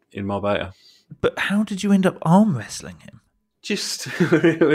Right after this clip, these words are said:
Speaker 1: in a bar, and then it's 'cause we've, we're, there's only normally one of us that's single, and then the rest of us are in relationships. We're always chatting to girls, but then with none of that awkwardness, so you're, like, winding them up. And I was doing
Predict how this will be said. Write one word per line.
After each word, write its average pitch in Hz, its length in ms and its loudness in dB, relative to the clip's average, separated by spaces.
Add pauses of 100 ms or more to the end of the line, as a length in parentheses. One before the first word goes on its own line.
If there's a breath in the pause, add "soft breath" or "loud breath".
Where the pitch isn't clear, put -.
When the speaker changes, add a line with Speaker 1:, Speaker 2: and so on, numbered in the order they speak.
Speaker 1:
in 147 100 0
a 139 80 0
bar, 143 520 -2 (300 loud breath)
and 139 220 -2
then 139 240 4
it's - 200 -6
'cause 175 180 4
we've, 202 200 -2
we're, 156 420 2 (100)
there's 143 220 -2
only 175 240 4
normally 151 400 6
one 135 200 4
of 120 80 2
us 113 140 0
that's - 180 -4
single, 104 600 2 (440 loud breath)
and 113 180 4
then 110 440 4
the 120 80 -2
rest 120 220 2
of 110 60 2
us 107 160 0
are 104 80 4
in 101 200 2
relationships. 110 580 0
We're 127 160 6
always 147 260 4
chatting 110 480 0
to 110 140 -4
girls, 107 400 2
but 107 200 0
then 110 500 2
with 117 240 -2 (240)
none 123 240 4
of 123 60 6
that 123 120 6
awkwardness, 127 560 0
so - 140 -4
you're, 113 260 4
like, 107 340 2 (220)
winding 107 460 0
them 104 140 -2
up. 107 260 -4
And 123 80 -2
I 151 80 0
was 156 160 -2
doing 120 560 2